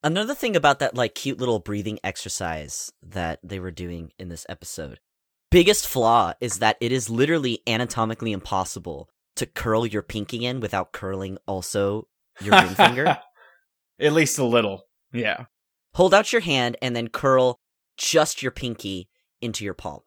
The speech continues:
Speaker 1: all the way. As much, as far as you can. And I literally can't, I can't do that without even curling my middle finger as well, my ring finger goes just all the way with it.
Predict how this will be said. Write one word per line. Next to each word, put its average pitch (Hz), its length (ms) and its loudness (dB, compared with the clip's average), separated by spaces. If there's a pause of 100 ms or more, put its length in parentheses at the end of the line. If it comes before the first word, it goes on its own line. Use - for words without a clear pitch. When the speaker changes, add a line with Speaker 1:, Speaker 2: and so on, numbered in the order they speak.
(140)
Speaker 1:
all 113 140 0
the 110 100 -2
way. - 240 -8 (800)
As 117 140 -4
much, 120 160 -2
as 117 120 -6
far 123 200 0
as 120 100 -6
you 113 60 -8
can. 76 200 -16 (300)
And 135 100 0
I 135 60 4
literally 156 300 2
can't, 156 320 -6
I 139 80 4
can't 170 240 -6
do 190 80 -6
that 160 100 2
without 135 220 0
even 120 160 -6
curling 107 320 -2
my 92 80 -4
middle 117 240 -2
finger 82 320 -12
as 73 120 -12
well, 98 300 -4 (340)
my 110 40 -2
ring 117 260 -4
finger 104 240 -10
goes 92 220 -8
just - 260 -16
all 101 100 -6
the 87 60 -8
way 80 100 -8
with 80 240 -10
it. - 220 -18